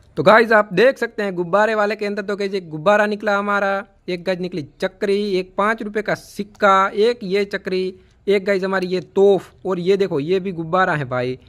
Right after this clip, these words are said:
ओ वाओ यार, मस्त मज़ा ही आ गया। तो भाई चलो अब हम नेक्स्ट खोलते हैं साइकिल वाला। तो ये देखो भाई, ये है हमारा साइकिल वाला फ्री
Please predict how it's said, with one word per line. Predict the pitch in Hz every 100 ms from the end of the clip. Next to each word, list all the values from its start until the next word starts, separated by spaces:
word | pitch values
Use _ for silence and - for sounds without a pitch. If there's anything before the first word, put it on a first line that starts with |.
| _ _
ओ | 196
वाओ | 170 175 208 190
यार, | 165 160 156
मस्त | 185 196 175
मज़ा | 165 185
ही | 196
आ | 190 143
गया। | 139 131 131
तो | -
भाई | 147 165
चलो | 185 190
अब | 196 190
हम | 185
नेक्स्ट | 190 196 -
खोलते | 180 175
हैं | 175 190 247 - - -
साइकिल | - 165 170 - 247 226
वाला। | 202 185 175 156
तो | 143 143
ये | 147 185 196
देखो | 196 196
भाई, | 170 135
ये | 147 208
है | 185
हमारा | 180 180 175
साइकिल | - 160 160 - 160 156
वाला | 185 208 208 208
फ्री | - 170 165